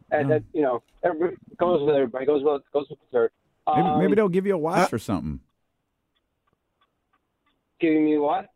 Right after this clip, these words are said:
Speaker 2: Maybe they'll give you a watch.
Speaker 1: Okay.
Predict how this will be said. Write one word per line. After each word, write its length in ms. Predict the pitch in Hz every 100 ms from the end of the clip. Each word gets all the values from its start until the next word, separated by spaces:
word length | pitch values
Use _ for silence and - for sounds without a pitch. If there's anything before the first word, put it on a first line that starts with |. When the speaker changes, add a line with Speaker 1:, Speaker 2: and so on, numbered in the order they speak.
| _ -
Speaker 2:
Maybe 220 | 123 160
they'll 140 | 185
give 160 | 175 185
you 100 | 180
a 20 |
watch. 560 | 143 185 196 87 - - _ _ _ _ _ _ _ _ _ _ _ _ _ _ _ _ -
Speaker 1:
Okay. 520 | 226 233 151 143